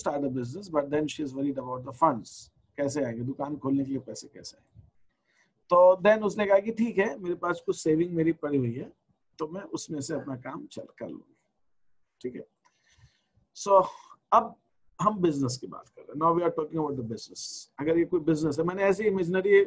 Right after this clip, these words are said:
एक आपको icon डाल दिया है। Now you can take any other one, ठीक है? तो ये business है और business को funds की जरूरत है। तो business के पास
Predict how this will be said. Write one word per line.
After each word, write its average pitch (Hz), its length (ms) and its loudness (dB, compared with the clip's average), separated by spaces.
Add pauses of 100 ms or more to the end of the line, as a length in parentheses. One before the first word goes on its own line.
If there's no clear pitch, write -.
(480)
एक 165 260 -8
आपको 143 460 -2
icon 147 360 0
डाल 135 220 0
दिया 139 240 0
है। 123 180 -8 (580)
Now 147 120 -2
you 160 140 0
can 160 180 -2
take 143 260 -2
any 143 240 0
other 127 220 0
one, 127 160 0 (260)
ठीक 143 180 -6
है? 180 240 -4 (340)
तो 165 60 -2
ये 175 100 4
business 165 460 -2
है 214 100 4
और 160 180 0
business 156 460 -2
को 170 220 -2
funds 131 360 -8
की 196 120 2
जरूरत 175 320 4
है। - 80 -20 (560)
तो 160 80 -10
business 165 400 0
के - 100 -6
पास 165 580 0